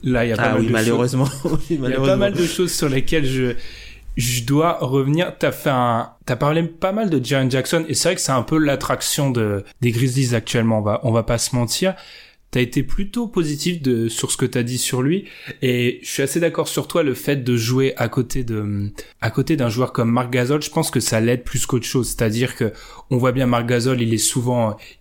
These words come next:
Speaker 1: il est, il peut être extérieur pour créer du jeu, ce qui est une action un peu, l'action classique un peu de Memphis où des fois il est à, en face du panier derrière la ligne à trois points. Et c'est vrai qu'il a pas, il, typiquement il aurait pas ce spacing là dans d'autres équipes.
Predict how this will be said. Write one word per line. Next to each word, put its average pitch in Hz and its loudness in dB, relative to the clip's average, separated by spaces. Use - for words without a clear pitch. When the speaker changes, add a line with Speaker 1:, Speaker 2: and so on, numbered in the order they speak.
Speaker 1:
il 117 -2
est, 110 0
il 143 0
peut 185 0
être 190 2
extérieur 143 0
pour 127 0
créer 135 2
du 123 -2
jeu, 143 4
ce 143 0
qui 120 0
est 107 -2
une 123 2
action 113 0
un 110 2
peu, 110 0
l'action 127 0
classique - 0
un 120 2
peu 123 0
de 120 -2
Memphis 117 -2
où 113 4
des 113 2
fois 131 0
il 113 2
est 107 4
à, 101 0
en 120 2
face 123 0
du 117 -2
panier 120 2
derrière 113 2
la 113 2
ligne 113 4
à 110 4
trois 117 0
points. 151 -2
Et 127 2
c'est 131 2
vrai 165 2
qu'il 127 2
a 113 2
pas, 143 0
il, 143 0
typiquement 165 2
il 160 4
aurait 123 2
pas 143 2
ce 165 2
spacing 131 2
là 139 4
dans 127 2
d'autres 113 0
équipes. 120 -2